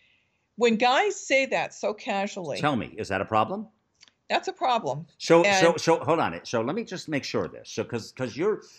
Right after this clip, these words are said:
Speaker 2: you kind of flip on both sides of it a little bit to me. So I don't sometimes know. So you're really fun. You're very ostentatious. You're out there. You're having fun. You're one of the guys, as you said. Okay. So you're now in the
Speaker 1: Yep.
Speaker 2: room. You're at work. We're in a professional office. We're in work.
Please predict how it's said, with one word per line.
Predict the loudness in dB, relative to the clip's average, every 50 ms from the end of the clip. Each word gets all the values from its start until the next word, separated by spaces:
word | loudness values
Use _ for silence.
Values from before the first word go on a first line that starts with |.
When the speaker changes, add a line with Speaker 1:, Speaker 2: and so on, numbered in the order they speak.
| _ _ -4
Speaker 2:
you | -4 -4 -2
kind | 0 -2 -2 -2
of | -2 -2
flip | -2 -4 -2 -2 -2
on | -2 0 2
both | 2 2 2
sides | 2 0 0 0 0 0 -4
of | -8
it | -6
a | -4
little | -4 -4 -6 -6
bit | -8 -10 -10
to | -8 -8
me. | -8 -8
So | -6 -4 -2 -2
I | -2 -4
don't | -2 -2 -2 -2 -4 -10
sometimes | -10 -8 -6 -6 -4 -4 -4 -4 -4 -4
know. | -6 -8 -8 -6
So | -2 -2 -2
you're | 0 2 2 2 2
really | 2 0 0 -2 -4
fun. | -4 -4 -2 -2 0 0 -2 -4 -6 -8 -10 _ -20 -20 _ _ _ _ -4
You're | 0 0 2 2 0 -2 -4
very | -4 -2 -2 -2 -2 -4 -6 -6
ostentatious. | -6 -6 -6 -6 -8 -10 -8 -4 -4 -4 -4 -4 -8 -10 -4
You're | -2 -2 0
out | 2 2 2 2 0 -2 -6
there. | -4 -2 -2 -2
You're | -4 -4 -6 -6
having | -4 -6 -4 -4 -8 -6
fun. | -2 -2 0 0 -2 -4
You're | -4 -6 -8 _ -4
one | -4 -2
of | -2
the | -2 -2
guys, | 2 4 6 6 6 4 0 -6
as | -10 -14 -14
you | -16 -20
said. | -18 -12 -12 -12 -12 -12 -14
Okay. | -12 -4 -2 -2 -2
So | 0 -2 0
you're | 6 6 6 6
now | 6 2 4 4
in | 2 2
the | 2 2
Speaker 1:
Yep. | 2 2
Speaker 2:
room. | 2 0 2
You're | 4 6 6
at | 6 4 4 0
work. | 0 0 0 0
We're | 0 0 0
in | 0
a |
professional | -2 -6 -8 -6 -6 -6 -6 -6 -6 -2 0
office. | 0 0 0 -4 -10 -8
We're | -6 -6
in | -4 -2
work. | -4 -4 -4 -8